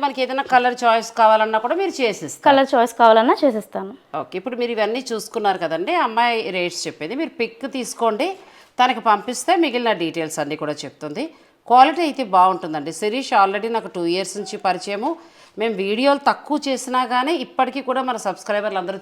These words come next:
Speaker 1: తీసుకుంటూనే
Speaker 2: అవును,
Speaker 1: ఉంటారు.
Speaker 2: తీసుకున్నారు.
Speaker 1: గుంటూరు నుంచి వచ్చిందండి ఆ అమ్మాయి, ఇంకా మా ఇంట్లోనే చేయాల్సి వచ్చింది. నేను నెక్స్ట్ టైమ్ గుంటూరు వెళ్ళినప్పుడు తప్పకుండా వాళ్ళ ఇంటికి వెళ్ళడానికి ట్రై చేస్తాను, ఇంకా ఎక్కువ కలెక్షన్ కూడా చూపిస్తాను.
Speaker 2: ఓకే. ఇది వచ్చేసి రాధాకృష్ణ వస్తది, పెయింటింగ్ వస్తది. ఈ పెండెంట్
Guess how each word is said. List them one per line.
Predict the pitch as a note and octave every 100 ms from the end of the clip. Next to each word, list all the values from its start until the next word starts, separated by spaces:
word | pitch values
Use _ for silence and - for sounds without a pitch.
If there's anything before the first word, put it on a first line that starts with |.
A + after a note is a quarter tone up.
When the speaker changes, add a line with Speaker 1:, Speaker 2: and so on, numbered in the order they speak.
| F#3
Speaker 1:
తీసుకుంటూనే | E3 E3+ D3+ C#3 C3
Speaker 2:
అవును, | F3
Speaker 1:
ఉంటారు. | A#3+ A#3 A#3+
Speaker 2:
తీసుకున్నారు. | A3+ - A3 G#3+ G#3+ G3+ G3+
Speaker 1:
గుంటూరు | B3 D4+ D4
నుంచి | D4+ A#3
వచ్చిందండి | E3+ F#3 F3 D#3+
ఆ | D#3
అమ్మాయి, | D#3+ E3+ E3+
ఇంకా | E3+ E3
మా | E3 F3
ఇంట్లోనే | F3 F3 F3 E3
చేయాల్సి | D3 C#3+ D3+ C3
వచ్చింది. | - B2+ G3 D4+ _ _ _ _ F3+
నేను | F3+ F3 F3 E3+
నెక్స్ట్ | E3 -
టైమ్ | C4+ A3+
గుంటూరు | G#3+ G#3+ B3+
వెళ్ళినప్పుడు | A#3 A3+ B3 -
తప్పకుండా | G#3 G3 A3 A3+ A#3+ A#3
వాళ్ళ | G#3
ఇంటికి | G3 F#3+ A#3+
వెళ్ళడానికి | A3 A#3 A3+ A3
ట్రై | F3+ F#3 G#3
చేస్తాను, | G3 - G3+ B3 B3
ఇంకా | A3 G#3
ఎక్కువ | E3+ B3 -
కలెక్షన్ | F#3 D#3 E3
కూడా | C#3+ D#3 G#3+
చూపిస్తాను. | F3+ A#2 - B2+ A2+ _ _ _
Speaker 2:
ఓకే. | _ A#3 _ _ _ B3+
ఇది | B3+
వచ్చేసి | B3+ C#4 F4
రాధాకృష్ణ | D4+ B3 C4+ C#4 C4 A#3+ A#3+
వస్తది, | - A3 D4 C#4
పెయింటింగ్ | A#3+ B3 B3 A3+
వస్తది. | - G#3 B3+ E4 - - C4+
ఈ | A3+
పెండెంట్ | C4 C4+ D4+ D#4